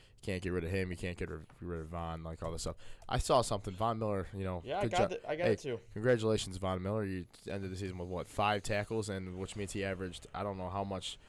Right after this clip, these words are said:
Speaker 1: What it, it says it right there. Okay, what's the amount of money he averaged per tackle?
Speaker 2: Von Miller was paid fourteen point nine million dollars this season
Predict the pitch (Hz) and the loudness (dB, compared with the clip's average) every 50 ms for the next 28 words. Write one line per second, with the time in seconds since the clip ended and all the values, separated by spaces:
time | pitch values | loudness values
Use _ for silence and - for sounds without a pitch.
0 | - - - - 147 139 - - - - - - 123 127 120 123 123 - 156 143 | -16 -4 2 4 4 4 2 -4 -20 -12 -4 2 4 4 6 6 6 6 6 6
1 | 131 127 120 113 - 92 80 80 - - 82 - - - - - - - - - | 8 6 6 4 4 -2 -4 -4 -6 -8 -8 -8 -12 -20 -20 -20 -20 -18 -18 -16
2 | - - - 135 156 151 - 175 151 143 135 131 123 123 120 110 107 101 113 110 | -10 0 6 6 6 6 6 2 4 6 6 6 6 4 2 2 2 2 4 6
3 | 107 107 104 95 95 87 - - - 98 90 - 90 78 76 - 73 - - - | 8 8 8 6 4 2 0 0 0 0 2 0 -2 -2 -2 -8 -12 -16 -14 -14
4 | 120 107 127 135 165 190 190 180 170 151 139 135 127 127 117 - - 135 123 120 | -8 -2 0 2 2 2 2 2 2 2 2 2 0 -2 -4 -4 -4 -4 -4 -4
5 | 110 - - - 139 151 - - - - 147 143 135 - - 127 117 110 113 113 | -6 -10 -8 -8 -6 -6 -8 -10 -10 -10 -8 -8 -8 -8 -8 -8 -8 -6 -6 -4
6 | 123 123 123 120 120 120 120 120 113 113 104 104 104 104 101 98 95 - - - | -4 -4 -4 -4 -6 -6 -6 -4 -4 -4 -2 -2 -2 -4 -4 -6 -10 -14 -14 -12
7 | 101 - - - 104 95 98 95 | -12 -10 -10 -10 -10 -12 -12 -14